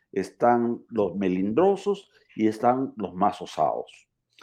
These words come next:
Los moderados en este momento están viendo hasta dónde, eh, pueden llegar, hasta dónde sueltan la pita. Pero la pita de la cometa no da ya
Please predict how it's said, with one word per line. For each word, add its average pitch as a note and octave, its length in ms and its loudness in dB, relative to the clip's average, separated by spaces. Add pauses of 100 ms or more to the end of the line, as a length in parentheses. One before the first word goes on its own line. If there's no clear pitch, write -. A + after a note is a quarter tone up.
(260)
Los C3 240 6
moderados D3+ 640 8
en C3 100 -2
este D3 220 -2
momento D#3 480 -2
están D3 380 -2
viendo D#3 380 4
hasta A#2 420 2
dónde, A2+ 1040 4 (400)
eh, A2+ 200 8
pueden C3 680 8
llegar, G2+ 520 6
hasta A2+ 260 0
dónde E3 360 4
sueltan C#3+ 480 0
la F#2+ 160 0
pita. F#2 400 -6 (440)
Pero F2+ 420 2
la F2+ 240 0
pita F3 260 0
de D#3 60 6
la A2 160 2
cometa D3 560 -2
no G2+ 260 0
da A2 180 6
ya G2+ 340 6